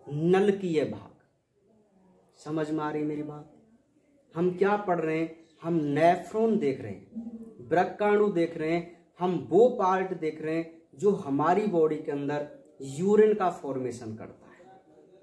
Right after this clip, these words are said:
ठीक है, तो आज हम समझेंगे कि आखिर किस प्रकार urine का formation होता है हमारी body में। ठीक है, तो संरचना में सबसे पहले हमने ये देखा कि भाई इस नेफ्रॉन को दो भागों में मुख्य रूप से divide कर दिया जाता है।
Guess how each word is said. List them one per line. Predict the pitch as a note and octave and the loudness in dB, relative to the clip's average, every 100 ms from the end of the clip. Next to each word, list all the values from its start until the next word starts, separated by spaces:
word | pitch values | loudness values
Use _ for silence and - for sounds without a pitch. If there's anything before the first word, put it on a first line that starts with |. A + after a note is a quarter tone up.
| _ - | _ -4
ठीक | F3+ | 2
है, | A#3 A3 - - | 4 2 -6 -6
तो | G3 | -2
आज | G3 G3 F3+ F#3 A3+ | 0 0 2 2 4
हम | A3 A#3 A3 | 2 2 0
समझेंगे | - A#3 A#3+ A3+ A#3 G#3 C3+ - - - | 0 0 2 4 6 6 4 -2 -14 -10
कि | F#3 - | -4 0
आखिर | G3 G#3 A3 | 0 0 -2
किस | - B3 - | -4 -10 -6
प्रकार | F#3+ G3 F#3+ F#3+ E3+ | -4 -2 0 0 0
urine | C#3+ E3+ F3 | 0 2 2
का | E3+ E3+ | 2 0
formation | - D3 C#3 C3+ C#3 B2+ | -2 -4 0 -2 -2 -6
होता | A#2+ A2+ A#2+ | -6 -8 -10
है | |
हमारी | A2+ A2 A2 | -8 -8 -8
body | F#2 - | -12 -16
में। | - - _ _ _ _ _ _ - | -20 -20 _ _ _ _ _ _ -4
ठीक | F#3+ | 0
है, | G#3+ - - _ _ - | 0 -2 -14 _ _ 4
तो | G3+ G#3+ - - - _ - | 6 6 4 -10 -20 _ -6
संरचना | G3 G3 G#3 G#3 A3+ A3+ | 0 2 2 2 4 4
में | A#3 | 4
सबसे | A3+ A3+ - A#3 | 0 -4 -2 -2
पहले | A3 G3+ G#3 | 0 2 2
हमने | F#3+ F#3+ F#3+ | 2 2 4
ये | F#3 E3+ | 4 0
देखा | D#3+ D#3 D3+ F3+ G3 G3 - _ _ F#3 | -2 -2 -2 -2 -2 -6 -14 _ _ -4
कि | F#3 | -4
भाई | E3 E3+ | 0 4
इस | G#3 G#3 G3 G3+ | 4 2 0 0
नेफ्रॉन | E3 D3+ E3+ E3 F#3 F3+ F3+ | -2 0 -2 -2 0 0 0
को | F3 D#3 D#3+ - - - C3 B2 | -2 -4 -4 -8 -14 -16 -14 -2
दो | G3 A#3 A3+ | 4 4 4
भागों | D3+ C#3+ D#3 | -2 -6 -4
में | E3 E3+ | -2 -2
मुख्य | D#3 E3+ - - | -2 -4 -4 0
रूप | G#3 F3 | 2 0
से | - D#3 | -4 -6
divide | C#3+ C#3 C#3 C3+ | -4 -2 -4 -6
कर | C3+ B2 | -8 -8
दिया | B2+ | -6
जाता | B2+ B2+ D#3 | -6 -6 -2
है। | E3+ F#3+ - | 0 0 -6